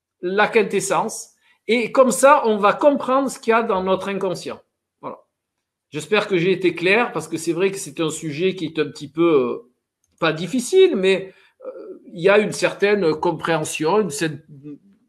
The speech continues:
voilà, une certaine, euh, euh, comment on va dire, une certaine essence qu'il est utile de, de, de bien conscientiser, c'est qu'on est fait de deux pôles, on a deux langages et c'est tout à fait cohérent.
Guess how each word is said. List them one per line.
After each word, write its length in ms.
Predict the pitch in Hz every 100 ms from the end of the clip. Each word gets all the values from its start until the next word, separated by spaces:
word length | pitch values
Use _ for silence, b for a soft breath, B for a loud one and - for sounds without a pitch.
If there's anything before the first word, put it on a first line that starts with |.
| -
voilà, 380 | 147 143 160
une 140 | 143 139
certaine, 540 | - 151 - 175 175
euh, 140 | 151 139 - B B _
euh, 600 | 151 - 156 143 143 135 - - _ - -
comment 240 | 156 151
on 40 | 151
va 80 | 151
dire, 120 | 151
une 80 | 147
certaine 440 | 180 - 196 185
essence 580 | 185 185 196 262 233 -
qu'il 180 | 165 165
est 60 |
utile 500 | 185 170 - 202 226 190 160 151
de, 440 | 139 131 156 156
de, 300 | 143 135 151
de 140 | 147 147
bien 260 | 143 202
conscientiser, 720 | 196 170 170 160 - 147 170
c'est 160 | 214 160
qu'on 180 | 151 147
est 60 |
fait 160 | 147 165
de 120 | 143
deux 220 | 139 151
pôles, 220 | - 147 170
on 100 | 139
a 100 | 135
deux 120 | 143
langages 480 | 123 123 131 156 143
et 40 |
c'est 140 | -
tout 180 | 127 123 135
à 80 |
fait 180 | 120 151
cohérent. 480 | - 135 165 117 -